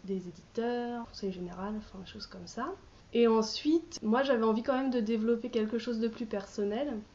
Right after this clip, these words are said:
un univers plus personnel, donc c'est pour ça que j'ai fait mon blog. Là, il y a des choses comme la linogravure, la B D que j'essaye de développer à côté, mais pour moi, quoi, enfin, c'est pas ce qui me fait vivre. Et la B D, en fait, j'en fais pas, je suis vraiment novice, <laughs> mais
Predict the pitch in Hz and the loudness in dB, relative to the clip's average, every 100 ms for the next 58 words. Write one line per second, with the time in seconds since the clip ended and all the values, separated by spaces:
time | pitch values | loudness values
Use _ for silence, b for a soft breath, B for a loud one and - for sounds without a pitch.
0 | - 233 226 220 214 214 233 226 - - | -2 0 2 2 0 -4 -8 -6 -6 -4
1 | 208 226 294 294 B B B - 202 214 | -2 -2 -4 -8 B B B -6 -2 -2
2 | - 208 254 254 220 240 226 220 208 208 | -4 -4 0 0 0 0 2 2 2 0
3 | 202 202 202 220 233 196 190 220 214 - | 0 -2 -2 0 2 0 -2 -8 -10 -14
4 | B B - 208 214 208 208 202 196 190 | B B -4 -2 0 0 0 -2 -4 -4
5 | 190 226 240 240 196 185 190 185 220 226 | -4 -4 -2 -2 -2 -4 -6 -4 -4 -4
6 | - 190 190 214 196 220 202 214 214 214 | -10 -12 -8 -6 -4 -2 2 2 2 2
7 | 233 220 214 202 240 262 233 220 196 196 | 0 0 0 0 2 2 0 -2 -4 -2
8 | 214 247 - 196 190 190 - 190 - 202 | -2 -4 -6 -10 -8 -12 -12 -10 -6 -6
9 | - 214 196 208 196 190 B B B 214 | -4 -4 -4 -6 -8 -10 B B B 2
10 | 214 208 214 214 240 262 247 - 254 254 | 4 4 2 2 2 2 0 0 0 0
11 | 233 208 185 185 190 - 180 - 254 233 | -2 -2 -6 -10 -10 -12 -10 -4 -2 -4
12 | - - 185 196 214 226 226 208 277 - | -6 -12 -6 -2 2 2 2 0 -4 -6
13 | - 240 | -8 -4